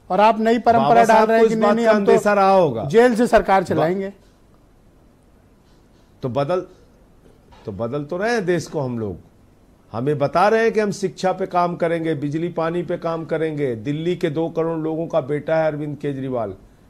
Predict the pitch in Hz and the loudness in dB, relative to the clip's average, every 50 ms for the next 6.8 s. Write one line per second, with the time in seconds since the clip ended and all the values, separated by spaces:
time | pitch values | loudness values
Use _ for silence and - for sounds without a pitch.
0 | _ _ - 117 131 135 135 - 147 143 143 151 147 147 151 165 165 160 175 170 | _ _ -6 -4 -4 -4 -2 -4 -4 -4 -2 -2 -2 -2 -2 -4 -2 -4 -4 -2
1 | 170 180 180 170 160 156 127 139 139 139 143 147 143 147 135 131 131 127 131 - | -2 -2 -2 -2 -2 -4 -6 -6 -6 -4 -4 -4 -4 -4 -4 -2 -4 -4 -6 -6
2 | 135 131 127 123 120 - 117 110 104 101 - 98 90 90 80 76 76 - _ - | -6 -4 -4 -4 -4 -6 -8 -8 -8 -8 -8 -8 -10 -10 -12 -14 -18 -20 _ -20
3 | _ _ _ _ _ _ _ _ _ _ _ - 120 127 113 156 147 139 143 147 | _ _ _ _ _ _ _ _ _ _ _ -8 -8 -4 -2 -2 0 0 0 0
4 | 160 175 170 175 170 170 170 170 170 170 170 170 165 165 160 - - 165 165 170 | 0 0 -2 -2 -2 -2 2 2 4 4 2 2 -2 -4 -6 -4 -4 -2 -2 -2
5 | 160 160 165 165 156 165 165 165 170 165 - - 165 165 165 147 170 160 143 147 | -2 -4 -6 -4 -4 -4 -4 -4 -4 -4 -2 -2 0 0 0 -2 -4 -4 -2 -4
6 | 156 147 - 170 165 156 160 160 160 151 147 131 120 104 87 80 | -2 -2 -2 -2 0 0 0 0 2 2 2 0 -2 -4 -6 -10